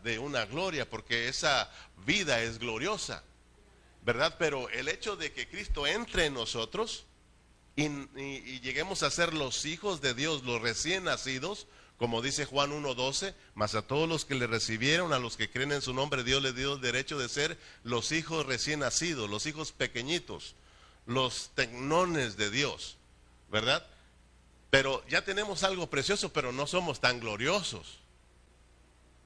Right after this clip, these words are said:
¿Se da cuenta usted que muchos cristianos no son tan gloriosos? Pero ya tienen algo ahí muy importante, algo glorioso que es Cristo. Por eso mismo Pablo nos dice en Colosenses uno veintisiete, la parte fe,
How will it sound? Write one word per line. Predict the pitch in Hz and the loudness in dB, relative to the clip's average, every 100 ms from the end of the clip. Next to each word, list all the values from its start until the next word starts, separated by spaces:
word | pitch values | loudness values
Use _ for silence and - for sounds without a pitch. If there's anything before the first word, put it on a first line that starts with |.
| - - | -18 2
¿Se | 120 | 4
da | 127 | 4
cuenta | 160 160 160 | 4 2 0
usted | 131 160 | 2 0
que | 156 139 | 2 0
muchos | 143 160 151 | 0 -4 -4
cristianos | 139 - 147 180 156 | -6 2 2 2 -4
no | 117 | -6
son | 120 | -4
tan | 117 113 107 | 2 0 2
gloriosos? | 101 107 175 196 107 - - - - - | -2 0 0 -2 -6 -12 -20 -20 -20 -4
Pero | 120 127 | 2 4
ya | 196 | 4
tienen | 233 202 170 | 2 4 4
algo | 156 127 | 4 2
ahí | 123 143 | 2 2
muy | 147 143 | 0 -2
importante, | - 110 101 180 190 117 87 - - - - | -2 -2 4 4 4 -2 -2 -6 -20 -20 0
algo | 113 139 139 | 2 4 0
glorioso | 120 101 156 165 147 | 0 0 0 0 0
que | 127 | 2
es | 110 - | 2 0
Cristo. | 156 208 - 117 - - - | 0 0 -2 -6 -8 -16 -8
Por | - 104 | 0 2
eso | 123 156 | 4 4
mismo | 170 175 151 | 2 0 2
Pablo | 143 165 185 175 | 6 6 4 0
nos | 147 123 | 0 2
dice | 156 170 180 165 139 | 2 2 2 2 2
en | 131 | 2
Colosenses | 123 117 147 165 156 156 | 0 0 2 0 0 0
uno | 165 | 0
veintisiete, | 147 127 113 127 170 143 | 0 -2 -4 -4 -2 0
la | 123 | 4
parte | 147 143 143 | 4 2 0
fe, | 147 196 | 2 0